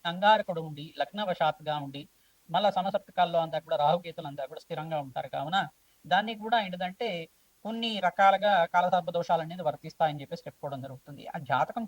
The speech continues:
చూస్తేనే కాకుండా కొన్ని ప్రశ్నలు అనేది యజమానిని అడిగి తెలుసుకోవాల్సి ఉంటుంది. అంటే మీ పూర్వీకులు ఎవరైనా కానీ, పొరపాటున పూర్వీకులు అందరూ కూడా వ్యవసాయం చేసేవాళ్ళుగా ఉంటారు. వ్యవసాయంలో చేసేటప్పుడు అనుకోకుండా సర్పానికి ఏమైనా హాని చేయడం కానీ, అనుకోకుండా సర్పం మీ ఇంట్లోకి వచ్చిందంటే దాన్ని,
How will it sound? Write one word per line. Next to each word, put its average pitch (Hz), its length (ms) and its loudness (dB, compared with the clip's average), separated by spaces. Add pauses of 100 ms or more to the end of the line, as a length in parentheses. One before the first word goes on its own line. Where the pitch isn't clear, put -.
చూస్తేనే 202 380 -6
కాకుండా 190 440 -4
కొన్ని 196 300 -6
ప్రశ్నలు 202 400 -4
అనేది 196 480 -4 (380)
యజమానిని 196 460 -2
అడిగి 180 460 -2 (340)
తెలుసుకోవాల్సి 175 480 0
ఉంటుంది. 151 280 -8
అంటే 143 140 -6
మీ 139 120 -14
పూర్వీకులు 156 520 -8
ఎవరైనా 143 460 -6
కానీ, 139 220 -8
పొరపాటున 160 840 0
పూర్వీకులు 208 360 -6
అందరూ 175 360 -2
కూడా 180 180 -2
వ్యవసాయం 175 520 0
చేసేవాళ్ళుగా 165 500 -4
ఉంటారు. 147 340 -8 (300)
వ్యవసాయంలో 185 440 0 (100)
చేసేటప్పుడు 175 600 -6 (300)
అనుకోకుండా 180 760 4 (240)
సర్పానికి 175 460 4
ఏమైనా 165 500 -2
హాని 175 200 0 (100)
చేయడం 156 240 -2
కానీ, 147 220 -4
అనుకోకుండా 156 480 -6
సర్పం 170 320 -2
మీ 175 120 -4
ఇంట్లోకి 170 300 -6
వచ్చిందంటే 165 460 -8
దాన్ని, 165 420 -6